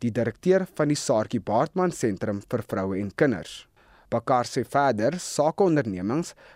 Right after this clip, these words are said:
weet gewoonlik nie waar om te belê nie. Dit is waar die regering 'n groter rol moet speel. Ek is Vincent Mufokeng vir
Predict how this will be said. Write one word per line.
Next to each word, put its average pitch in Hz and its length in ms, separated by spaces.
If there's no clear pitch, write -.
weet 139 240
gewoonlik 170 400
nie 226 120
waar 101 320
om 120 160
te 123 120
belê 113 360
nie. 101 200
Dit 120 260
is 113 140
waar 101 240
die 113 100
regering 117 720
'n 156 60
groter 180 320
rol 113 240
moet 110 200
speel. 85 380
Ek 90 280
is 92 180
Vincent 107 520
Mufokeng 113 640
vir 156 140